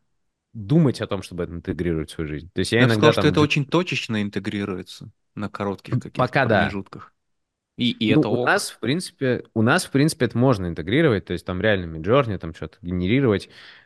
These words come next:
Speaker 1: э, какие-то картинки, концепты и всё остальное. Мы даже вначале там в это играли, и щас этим пользуемся это иногда. Но, э, история в том, что это ещё пока что настолько всё плохо. Оно как бы относительно себя в прошлом, это там огромное развитие.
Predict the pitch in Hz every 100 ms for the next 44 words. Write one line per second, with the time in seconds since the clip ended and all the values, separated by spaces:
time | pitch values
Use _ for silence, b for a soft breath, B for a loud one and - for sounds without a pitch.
0 | B 80 87 85 82 82 - 87 - 85
1 | - 135 - - 80 - 117 - 92 85
2 | 80 - 85 85 90 151 135 98 107 85
3 | 85 101 - 95 85 80 90 85 107 131
4 | 95 - 113 - 90 90 90 85 80 76
5 | 78 71 - 82 85 90 80 71 B B
6 | B B - 101 107 123 127 110 - 98
7 | 104 98 101 - 135 113 - 127 120 110
8 | 95 - _ - 117 113 - 117 104 127
9 | 123 110 101 98 - 120 98 - 87 -
10 | 160 220 101 98 - 120 170 156 135 120
11 | 110 107 120 131 - 165 123 117 - 131
12 | 131 - 214 294 143 120 135 127 104 98
13 | 82 110 120 135 123 104 98 98 92 87
14 | -